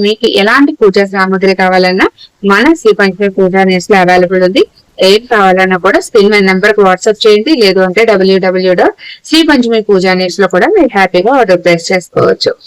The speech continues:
మళ్ళీ ఇంకొక మంచి యూస్ఫుల్ అయ్యే వీడియోతో మీ ముందుకు వచ్చే ముందు, ఇంతకు ముందు చెప్పాను కదండి, ఈ వీడియో గురించి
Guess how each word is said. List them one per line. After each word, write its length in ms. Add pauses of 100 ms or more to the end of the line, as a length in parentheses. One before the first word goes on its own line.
(300)
మళ్ళీ 240 (140)
ఇంకొక 360
మంచి 340 (320)
యూస్ఫుల్ 400
అయ్యే 160
వీడియోతో 480
మీ 60 (100)
ముందుకు 280
వచ్చే 260
ముందు, 180 (400)
ఇంతకు 260
ముందు 220
చెప్పాను 360
కదండి, 300 (380)
ఈ 20 (120)
వీడియో 220 (100)
గురించి 320